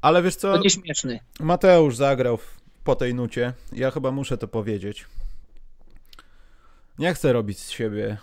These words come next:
Speaker 1: to nawet nie będzie co nas wpienia, ale każdy, kto mieszka w Polsce i widzi tą, te nasze programy edukacyjne, albo po prostu ma internet i widzi te wycięte szoty, kiedy pani tłumaczy. Widziałeś to, Karol, z liczbami parzystymi? Jak pani
Speaker 2: Tak,
Speaker 1: dzieciom
Speaker 2: tak,
Speaker 1: tłumaczy?
Speaker 2: tak.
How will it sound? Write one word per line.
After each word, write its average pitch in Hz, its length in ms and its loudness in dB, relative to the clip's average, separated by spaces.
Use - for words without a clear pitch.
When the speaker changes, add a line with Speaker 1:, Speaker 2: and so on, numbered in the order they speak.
Speaker 1:
to 233 100 -6
nawet 196 260 -2
nie 175 80 -4
będzie 170 240 0
co - 140 -6
nas 104 180 -6
wpienia, 101 400 -4
ale 120 140 -4
każdy, 139 300 -6
kto 131 360 -6
mieszka 131 360 -6
w - 60 -20
Polsce 131 400 -2
i 120 60 0
widzi 120 400 -4
tą, 107 240 -6
te 120 120 -4
nasze 120 240 -2
programy 113 440 2
edukacyjne, 95 720 -6
albo 101 240 -4
po 110 100 -4
prostu 113 300 0
ma 113 140 -2
internet 107 460 -6
i 107 60 -10
widzi 104 240 -8
te 101 100 -8
wycięte 101 440 -6
szoty, 98 420 -4
kiedy 92 280 -12
pani 101 260 0
tłumaczy. 104 480 -4
Widziałeś 123 320 2
to, 127 100 -4
Karol, 175 280 0
z 160 40 -6
liczbami 117 400 -2
parzystymi? 117 640 -6
Jak - 140 -8
pani 117 200 -2
Speaker 2:
Tak, 107 60 -2
Speaker 1:
dzieciom 123 220 2
Speaker 2:
tak, 101 60 -8
Speaker 1:
tłumaczy? 110 420 -4
Speaker 2:
tak. 123 140 -14